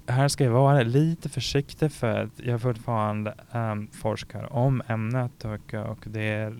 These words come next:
ehm, eh, relativt lite som är skrivet i ämnet. Men man kan väl säga så här, att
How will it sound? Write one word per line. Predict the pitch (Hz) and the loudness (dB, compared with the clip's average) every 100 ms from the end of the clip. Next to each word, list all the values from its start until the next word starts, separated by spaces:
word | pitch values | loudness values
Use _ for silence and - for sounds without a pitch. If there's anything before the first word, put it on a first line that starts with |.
| - - | -12 -8
ehm, | 110 107 107 104 - - - - - - | -6 -6 -8 -8 -10 -12 -14 -16 -18 -4
eh, | 104 107 110 110 | -2 0 0 0
relativt | 113 107 - 98 - | -2 -2 -2 -2 0
lite | 113 107 | -2 -2
som | - 107 | -4 -4
är | |
skrivet | - - 117 110 107 120 - - - | -4 0 2 2 0 -4 -8 -12 -6
i | 120 127 - | -2 -2 0
ämnet. | 135 139 143 151 139 - - - - - | 2 2 2 2 -2 -10 -20 -20 -18 -4
Men | 120 135 | 2 4
man | 143 | 4
kan | 139 139 | 4 2
väl | 131 | 2
säga | 117 131 123 | 0 2 2
så | - | 0
här, | 113 139 117 107 | -2 0 0 0
att | 110 - | -4 -8